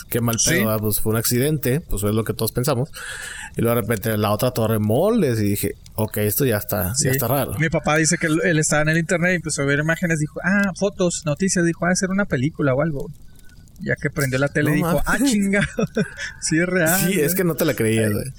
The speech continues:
Speaker 1: Pero bueno.
Speaker 2: Pero bueno, chavorruquez de
Speaker 1: Sí.
Speaker 2: que la mayoría de, mira,
Speaker 1: Chavorruquez,
Speaker 2: la
Speaker 1: güey.
Speaker 2: mayoría de universitarios,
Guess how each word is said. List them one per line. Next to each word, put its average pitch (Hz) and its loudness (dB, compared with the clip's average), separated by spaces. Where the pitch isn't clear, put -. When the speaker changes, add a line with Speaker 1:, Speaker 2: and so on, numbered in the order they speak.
Speaker 1:
Pero 123 2
bueno. 123 2
Speaker 2:
Pero 151 0
bueno, 170 0
chavorruquez 160 2
de 180 2
Speaker 1:
Sí. 117 0
Speaker 2:
que 165 0
la 143 2
mayoría 135 2
de, 160 4
mira, 160 2
Speaker 1:
Chavorruquez, 143 2
Speaker 2:
la 160 2
Speaker 1:
güey. 143 0
Speaker 2:
mayoría 143 4
de 165 4
universitarios, 151 2